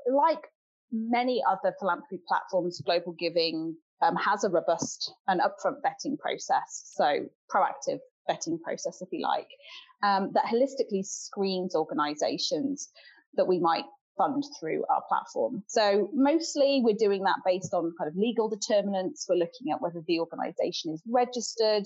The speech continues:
We're looking at the organization's, um, history of managing funds, um, or its, its history of delivering social impact or environmental impact programs. Where we see challenges is that obviously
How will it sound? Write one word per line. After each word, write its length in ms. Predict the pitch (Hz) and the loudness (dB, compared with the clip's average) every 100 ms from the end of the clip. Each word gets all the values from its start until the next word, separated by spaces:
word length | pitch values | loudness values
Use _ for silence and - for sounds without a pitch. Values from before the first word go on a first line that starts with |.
| - | -2
We're 80 | 165 | -2
looking 360 | 175 - 165 143 | -4 -6 -2 -2
at 80 | - - _ _ _ | -2 -6 _ _ _
the 120 | 196 | 4
organization's, 1120 | 185 185 170 170 170 165 170 - 156 131 143 - 180 | 4 4 0 0 0 -2 -2 -4 -2 -2 -4 0 2
um, 240 | 170 170 - | 2 0 -10
history 520 | - - - 208 208 165 | -14 -12 0 2 2 0
of 60 | 170 | 0
managing 580 | 175 175 175 180 160 165 - | 0 0 0 0 0 -2 0
funds, 640 | 220 208 202 202 208 - - - - 190 | 2 2 0 -2 -6 -10 -16 -20 -6 0
um, 220 | 170 156 | 0 2
or 160 | - - | 2 2
its, 180 | - - | 0 -6
its 220 | 185 - - | -6 -6 -4
history 480 | 196 - 208 190 - 175 | -6 -4 -2 0 2 2
of 280 | 175 170 170 | 2 0 -4
delivering 400 | 175 175 165 175 | 0 0 -2 -8
social 560 | - 175 175 170 170 - | -4 -4 -2 -2 -2 -2
impact 480 | 190 202 - - - | -4 -2 -4 -6 -2
or 100 | 160 | -2
environmental 560 | 170 180 175 349 - - | 2 0 0 -2 -6 -4
impact 340 | 233 233 220 - | -2 0 0 0
programs. 760 | 220 196 202 190 190 190 190 - - - - _ _ - | 0 2 2 2 2 -2 -8 -12 -16 -18 -20 _ _ 2
Where 220 | 277 285 | 4 6
we 400 | 285 269 262 - _ _ - 254 - | 6 4 2 -2 _ _ 0 2 0
see 320 | - 277 262 | 2 2 2
challenges 760 | - 190 220 302 349 403 392 | 2 4 4 4 4 4 2
is 160 | 254 240 | 0 2
that 160 | 202 - 226 | 2 2 2
obviously 540 | 269 262 269 240 | 2 0 2 0